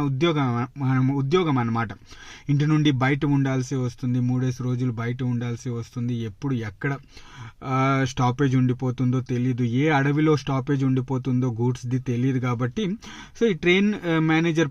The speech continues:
పోస్ట్ అనేది లేడీస్‌కి ఒక విధంగా బాగుండదు, ఓకేనా? మీరు పెట్టొచ్చు, ప్రిఫరెన్స్ పెట్టాలనుకుంటే పెట్టండి, ఓకేనా? ఇది. నెక్స్ట్ వచ్చేసి హోమ్ జోన్‌లో ఎవరైతే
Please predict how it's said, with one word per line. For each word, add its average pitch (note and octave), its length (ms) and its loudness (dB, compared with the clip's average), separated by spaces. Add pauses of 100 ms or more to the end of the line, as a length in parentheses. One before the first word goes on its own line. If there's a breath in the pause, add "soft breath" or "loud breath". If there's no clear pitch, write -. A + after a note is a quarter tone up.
పోస్ట్ D#3 260 2
అనేది D3+ 360 0 (300)
లేడీస్‌కి D#3+ 460 0
ఒక C#3+ 260 0
విధంగా C#3+ 340 0
బాగుండదు, G#2+ 560 -4
ఓకేనా? D3+ 240 -2
మీరు F#3 180 4
పెట్టొచ్చు, A#3+ 500 2
ప్రిఫరెన్స్ G3 580 0
పెట్టాలనుకుంటే F#3+ 640 2
పెట్టండి, D3+ 540 0 (120)
ఓకేనా? C#3 300 -2 (800 loud breath)
ఇది. A#2 240 -2 (160)
నెక్స్ట్ G3 320 4
వచ్చేసి A3+ 600 4 (300 soft breath)
హోమ్ C#4 340 10
జోన్‌లో B3 340 10
ఎవరైతే F#3+ 560 8